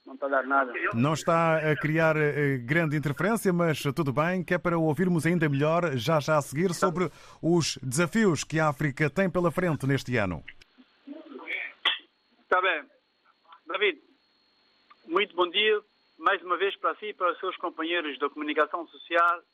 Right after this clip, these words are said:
Speaker 1: e pelos ouvintes da R D P África, eh, lu-, lusófonos e francófonos.
Speaker 2: Bom dia.
Speaker 1: Cabo Verde também. Olha,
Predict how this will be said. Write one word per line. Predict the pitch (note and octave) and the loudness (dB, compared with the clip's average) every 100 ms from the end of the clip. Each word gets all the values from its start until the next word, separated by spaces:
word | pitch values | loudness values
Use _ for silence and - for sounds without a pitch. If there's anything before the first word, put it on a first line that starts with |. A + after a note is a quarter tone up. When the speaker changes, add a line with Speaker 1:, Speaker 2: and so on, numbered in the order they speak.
| _ _ - | _ _ -20
Speaker 1:
e | C#3 | -14
pelos | E3 D#3 | -10 -4
ouvintes | D#3 C#3+ F#3 F3 - - _ | -2 -2 -4 -6 -10 -12 _
da | B2+ D#3+ D#3+ - _ _ - - - - - E3 | -2 0 0 -4 _ _ -20 -20 -20 -20 -4 0
R | E3+ | 0
D | C#3+ D#3 | -4 -10
P | E3 | -2
África, | D#3+ E3 - D#3+ C#3+ _ _ _ _ _ - - _ _ _ _ - - - _ _ | 2 0 -2 -20 -20 _ _ _ _ _ -20 -20 _ _ _ _ -20 -20 -20 _ _
eh, | D#3+ D#3+ D#3 D3+ D3+ - | 0 2 2 -2 -6 -14
lu-, | D4+ D#3+ F3 E3+ F3 F3 | -16 -10 -6 -4 -4 -4
lusófonos | F#3 G3+ A3 G#3 G3+ F3+ | 0 0 -2 -6 -18 -14
e | G3 | -10
francófonos. | F#3+ E3+ E3+ - B2 - _ _ _ _ _ _ _ _ _ - - - - - - - | -10 -6 -6 -6 -12 -20 _ _ _ _ _ _ _ _ _ -20 -20 -20 -20 -20 -2 2
Speaker 2:
Bom | F3 | 4
dia. | D3+ C3+ | 4 0
Speaker 1:
Cabo | E3+ - | 0 0
Verde | D#3+ - | -4 -4
também. | - C3 - _ _ - | -16 -16 -18 _ _ 2
Olha, | G3 C#3+ | 2 2